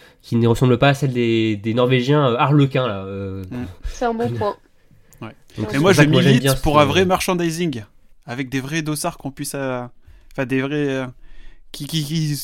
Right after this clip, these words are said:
Speaker 2: qui nous fassent des dossards, enfin, des, comme les tenues de, que vous portez, mais en version, euh, spectateur, quoi. Qu'on puisse les avoir, qu'on
Speaker 3: Ah.
Speaker 2: puisse les, se les,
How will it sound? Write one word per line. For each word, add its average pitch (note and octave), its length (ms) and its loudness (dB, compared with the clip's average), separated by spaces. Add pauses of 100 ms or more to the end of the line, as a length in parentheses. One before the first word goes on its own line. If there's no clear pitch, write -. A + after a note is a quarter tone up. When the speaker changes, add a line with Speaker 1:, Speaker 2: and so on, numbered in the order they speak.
Speaker 2:
qui D3+ 120 -4
nous D#3 100 4
fassent G3 240 0
des D3 120 0
dossards, D3+ 360 -4
enfin, B2+ 160 -6
des, G#2+ 280 -10 (500)
comme F3+ 240 2
les C#3+ 180 2
tenues D3 260 0
de, A2+ 480 -4
que B2 100 -10
vous A#2 180 -8
portez, F3+ 380 -2
mais D3+ 100 0
en B2 120 0
version, C#3 400 -4
euh, C3+ 60 -4
spectateur, D#3+ 580 -6
quoi. A2 160 -12 (720)
Qu'on B2+ 140 -8
puisse - 260 -10
les B2+ 160 -4
avoir, B2+ 380 2
qu'on - 160 -2
Speaker 3:
Ah. - 20 -4
Speaker 2:
puisse - 240 -4
les, C3+ 160 -2
se C#3+ 140 -6
les, C3 320 -4